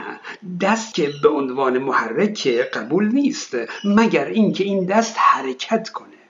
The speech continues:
آها، پس چیزی که حرکت کنه، چیزی که متحرک باشه،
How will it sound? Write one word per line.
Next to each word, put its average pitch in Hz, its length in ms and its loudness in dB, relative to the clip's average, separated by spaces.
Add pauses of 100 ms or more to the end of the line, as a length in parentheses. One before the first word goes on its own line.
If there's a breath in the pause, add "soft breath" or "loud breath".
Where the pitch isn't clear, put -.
(640)
آها، - 500 2 (180)
پس - 180 -6
چیزی 220 360 4
که 196 100 0
حرکت 180 520 2
کنه، 220 460 4 (180 loud breath)
چیزی 220 440 2
که 220 140 2
متحرک 190 920 2
باشه، 202 640 4